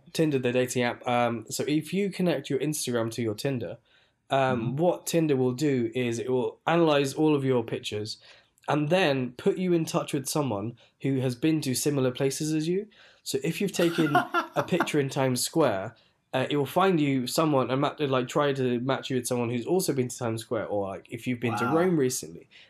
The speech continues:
Speaker 1: they will see that, "Oh, this person was in Rome for the last two weeks. How about let's, let's, you know, let's give them pictures of this." And it's, it's fascinating, right? It's, it's one of these things where you're like, "This is really, really, really optimizing it." 'Cause Tinder started as,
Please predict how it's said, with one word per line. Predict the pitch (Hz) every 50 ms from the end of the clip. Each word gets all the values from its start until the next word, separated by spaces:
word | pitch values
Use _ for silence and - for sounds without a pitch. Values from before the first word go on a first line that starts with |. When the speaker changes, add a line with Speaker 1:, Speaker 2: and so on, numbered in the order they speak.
| _ -
Speaker 1:
they | 120
will | 123 123 117
see | - - 160 165 160 151
that, | 139 123 110
"Oh, | 143 143 131 120 113
this | 113 123 -
person | - 135 127 127 -
was | 123 117
in | 113 110
Rome | 117 120 120 113
for | 113
the | - 117
last | 110 107 110 - -
two | - 120 117
weeks. | 147 170 165 165 - - - - - - _ _
How | - 139 127
about | 131 135 127 107
let's, | 107 127 131 127 - - - -
let's, | 131 131 123 123 - -
you | 127
know, | 117 107 104 107 107 - - _ _ _
let's | _ - - - -
give | 135 135 123 123
them | 123 117
pictures | 117 - 104 113 - - 117
of | 113 120
this." | 131 135 123 120 - -
And | - 120 120 120 120 117 113 - _ _ _ _ _ _ _ _ _ - -
it's, | 151 156 147 147 - -
it's | - 170 156 - -
fascinating, | - 180 180 180 - 139 120 104 107 - 98
right? | 98 113 120 107
It's, | 123 143 143 - - -
it's | 135 139 131 131 - -
one | 156 160
of | 165 151
these | 147 139 135 131
things | - 143 143 143 135 139
where | 135 127
you're | 127 127 123
like, | 123 123 120 117 - - _ _ _ _ _ _ _ _ _ _ _ _ _ _ _ _ -
"This | 151 170 165 -
is | 190 175 160 160 147 - - - - _ _ _ _ - - _ _ -
really, | 139 123 127 143 165 185 180 160 143 131
really, | 123 117 135 151 151 143 131 123
really | 120 127 143 147 143 135 131
optimizing | 131 123 - - - 139 123 113 110 107 107 98 104
it." |
'Cause | 113 127 113
Tinder | - - 214 226 226
started | 202 - - 151 143 143 - 156 135 127 127
as, | 123 117 113 113 113